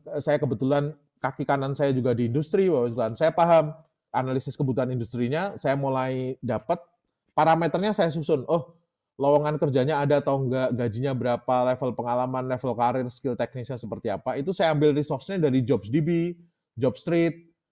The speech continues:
Glassdoor, Bapak sekalian, Payscale, Kelly Service, saya ambil semua gitu ya. Nah, outputnya nanti job parameter, statistik lowongan pekerjaan seperti apa, statistik gaji seperti apa. Ini, ini data sudah kita dapatkan ya.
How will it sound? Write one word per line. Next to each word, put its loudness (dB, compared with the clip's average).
Glassdoor, 4
Bapak 0
sekalian, -4
Payscale, 0
Kelly 0
Service, -2
saya 0
ambil -2
semua -10
gitu -8
ya. -4
Nah, -10
outputnya -2
nanti 0
job 2
parameter, 2
statistik -6
lowongan -2
pekerjaan -2
seperti -6
apa, 0
statistik -8
gaji -2
seperti -8
apa. -4
Ini, -4
ini -4
data -2
sudah 0
kita -8
dapatkan -6
ya. -12